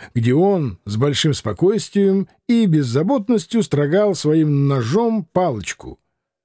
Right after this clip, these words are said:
Мы позвали его, и он, быстро вскочив на ноги, увидел, как мы потом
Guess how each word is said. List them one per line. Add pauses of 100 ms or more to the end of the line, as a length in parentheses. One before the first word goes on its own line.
(260)
Мы
позвали
его, (140)
и
он,
быстро
вскочив
на
ноги, (160)
увидел,
как
мы
потом